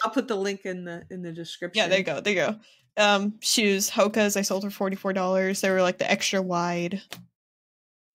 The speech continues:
Speaker 2: That's it. Oh, the Disney Mickey Mouse Club cardigan, sixty dollars. It went to France.
Speaker 1: Wow.
Speaker 2: So, but they use, like, a, a freight, a forwarder,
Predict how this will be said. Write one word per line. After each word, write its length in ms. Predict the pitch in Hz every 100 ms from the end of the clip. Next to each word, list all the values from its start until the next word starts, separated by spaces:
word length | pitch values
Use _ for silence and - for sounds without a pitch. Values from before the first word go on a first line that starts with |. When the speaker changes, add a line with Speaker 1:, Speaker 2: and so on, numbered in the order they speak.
| _ _ -
Speaker 2:
That's 280 | 226 262 208
it. 140 | -
Oh, 280 | 254 392 320
the 120 | 233
Disney 420 | 220 247 277 311 277
Mickey 280 | 262 277
Mouse 280 | 262 247 254
Club 320 | - 220 214
cardigan, 640 | - 196 214 220 190 175 196
sixty 360 | - 220 -
dollars. 400 | 208 180 180 214
It 60 | 220
went 160 | 240 240
to 60 |
France. 680 | 214 214 220 - - - - _ _ _ _ _
Speaker 1:
Wow. 640 | 180 180 175 170 165 170 180 _
Speaker 2:
So, 600 | - - 202 196 196 202 - _ _ _ _ -
but 140 | 208
they 100 | 220
use, 220 | 233 240 214
like, 120 | 180
a, 160 | 170 143
a 120 | 208
freight, 360 | 202 - 190 -
a 80 | 214
forwarder, 720 | 214 - 202 220 254 285 330